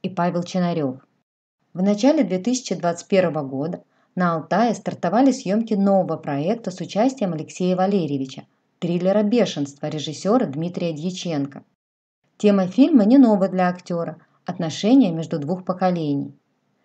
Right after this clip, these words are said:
По сюжету картины отец пытается избавить своего наркозависимого сына от пагубной привычки радикальным методом,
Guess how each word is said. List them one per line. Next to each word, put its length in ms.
По 80
сюжету 420
картины 680
отец 320
пытается 520
избавить 580
своего 320
наркозависимого 920
сына 480
от 160
пагубной 440
привычки 580
радикальным 640
методом, 500